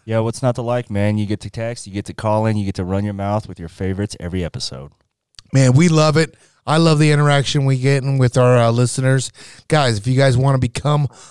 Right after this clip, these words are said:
Speaker 2: a part of your favorite podcast, download the app, bullhorn dot F M, your podcast app. Okay, peeps, are you a dipper? Or do you know somebody who uses tobacco on a regular basis?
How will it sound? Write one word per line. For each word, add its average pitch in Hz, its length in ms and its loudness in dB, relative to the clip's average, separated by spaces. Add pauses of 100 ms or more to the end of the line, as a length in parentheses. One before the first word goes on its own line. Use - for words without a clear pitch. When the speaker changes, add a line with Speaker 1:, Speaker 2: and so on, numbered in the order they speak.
Speaker 2:
a 107 100 -2
part 147 280 2
of 127 80 2
your 117 120 2
favorite 139 440 0
podcast, 139 680 0 (460)
download 147 460 4
the 127 200 4
app, 139 260 2 (400)
bullhorn 156 680 4
dot 113 260 0
F 131 300 2
M, 139 280 2 (320)
your 101 160 0
podcast 123 680 2 (200)
app. 113 280 -6 (2250)
Okay, 165 320 0
peeps, 156 500 -2 (260)
are 123 100 -6
you 175 180 4
a 190 40 2
dipper? 190 520 2 (600)
Or 139 140 -4
do 147 80 0
you 165 80 2
know 160 180 2
somebody 160 340 0
who 151 140 0
uses 139 220 -2
tobacco 143 420 -2
on 139 100 0
a 123 40 -4
regular 127 300 -2
basis? 135 640 -6